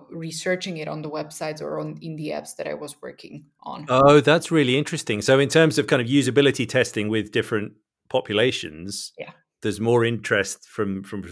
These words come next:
Speaker 2: for example, Germans, you said, in terms of kind of privacy notices and how the data's used.
Speaker 1: It, it sounds super stereotypical, but it's this, uh, yeah, I could really see in tests,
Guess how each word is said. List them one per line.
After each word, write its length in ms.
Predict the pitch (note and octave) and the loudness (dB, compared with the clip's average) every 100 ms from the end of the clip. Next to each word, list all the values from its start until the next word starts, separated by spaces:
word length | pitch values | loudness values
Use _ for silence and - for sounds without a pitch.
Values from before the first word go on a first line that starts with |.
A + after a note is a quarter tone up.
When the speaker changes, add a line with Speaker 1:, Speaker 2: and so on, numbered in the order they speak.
| F#2+ | -8
Speaker 2:
for 160 | A#2 | -4
example, 340 | F#2+ A2+ G2+ G2 | -2 -2 -2 0
Germans, 380 | A2+ G#2+ F#2 | 2 2 0
you 80 | G2+ | -8
said, 160 | F2 F#2+ | -8 -8
in 60 | |
terms 240 | F2 G2 G2 | -6 -10 -10
of 100 | F2 | -10
kind 140 | G2 | -10
of 60 | F#2 | -4
privacy 300 | A#2 G#2+ F#2+ | -4 -4 -6
notices 520 | F2+ F#2+ G2+ F2+ E2 | -6 -8 -10 -10 -10
and 80 | E2+ | -10
how 120 | F#2+ | -10
the 80 | F2+ | -8
data's 360 | F#2 C#3 - - | -8 -8 -12 -16
used. 280 | - - _ _ _ | -16 -18 _ _ _
Speaker 1:
It, 240 | A#3 A#3 - | -4 -2 -2
it 160 | A#3 | -2
sounds 380 | - B3+ B3 A#3+ | 0 -2 -2 -4
super 220 | C4 A#3 | -6 -4
stereotypical, 920 | G#3+ - G3+ F#3+ F3 - - - F3 E3+ | -6 -4 -4 -2 -2 -4 -6 -8 -6 -2
but 160 | F3+ | -4
it's 360 | E3+ F3+ F#3 - | -4 -8 -10 -8
this, 440 | G3 F#3+ - - - | -6 -2 0 -2 -4
uh, 380 | E3+ E3 E3 E3 E3 _ _ _ _ _ - | -6 -4 -4 -4 -10 _ _ _ _ _ 0
yeah, 180 | G#3 G3+ | 0 2
I 100 | F#3+ | -2
could 180 | G3 F3+ | -4 -6
really 300 | A3 A3 G#3+ | -2 -2 -2
see 320 | - A3 F#3 | -6 -8 -6
in 140 | G3 | -6
tests, 600 | - F#3+ F#3 - - - | -4 -4 -4 -8 -6 -6